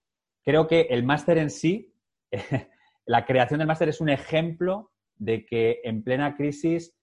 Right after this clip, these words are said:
se pueden aprovechar las oportunidades, se puede uno reinventar y, y hacer las cosas adaptándote a, a los nuevos tiempos, ¿no? que, que, que estamos ya viviendo, ¿no? O sea, el futuro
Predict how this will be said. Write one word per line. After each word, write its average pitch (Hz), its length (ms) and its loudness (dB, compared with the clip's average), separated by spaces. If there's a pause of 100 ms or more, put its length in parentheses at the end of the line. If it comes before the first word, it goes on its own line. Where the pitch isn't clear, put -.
se 113 200 -4
pueden 127 300 2
aprovechar 127 580 -2
las 127 240 -2
oportunidades, 127 880 -2
se 110 100 -6
puede 123 600 0 (300)
uno 131 220 0
reinventar 120 1200 2
y, 104 420 -4
y 110 120 -2
hacer 113 240 -4
las 127 180 0
cosas 147 480 -2 (280)
adaptándote 131 680 2
a, 101 560 2 (120)
a 107 80 -10
los 107 180 -6
nuevos 131 300 0
tiempos, 135 380 -2
¿no? 156 180 -6
que, 101 300 -4
que, 101 160 -6
que 95 60 -8
estamos 107 280 -6
ya 117 100 2
viviendo, 110 440 -4
¿no? 143 120 -8
O - 40 -16
sea, 113 280 -2
el 110 220 -6
futuro 156 720 -4